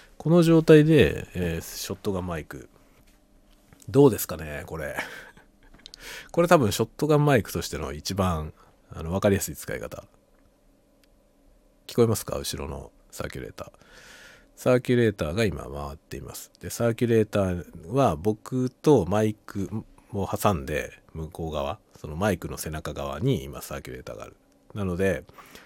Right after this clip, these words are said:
このショットガンマイクの指向性からすると、一番入りにくいところにサーキュレーターがあるんですね。で、サーキュレーターの音が今鳴ってますが、まあ、ローカットも入れてるので、だいぶ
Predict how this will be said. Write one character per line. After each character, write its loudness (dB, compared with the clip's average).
こ 0
の 2
シ -10
ョ -4
ッ -4
ト -2
ガ 6
ン 2
マ 6
イ 4
ク -8
の -8
指 -4
向 -6
性 -4
か -6
ら -6
す -10
る -12
と、 -2
一 -2
番 4
入 4
り 0
に 0
く 0
い -2
と -8
こ -6
ろ -8
に -12
サ -8
ー -6
キ -12
ュ -10
レ -14
ー -20
タ -14
ー -14
が -10
あ -12
る -20
ん -20
で -18
す -14
ね。 -10
で、 -14
サ -4
ー -2
キ -4
ュ 4
レ 2
ー -2
タ -4
ー -2
の -8
音 -8
が -6
今 -10
鳴 -8
っ -12
て -10
ま -4
す -10
が、 -4
ま -4
あ、 0
ロ 6
ー 2
カ 4
ッ 0
ト 2
も 6
入 4
れ 0
て -4
る -8
の -12
で、 -8
だ -4
い 0
ぶ 2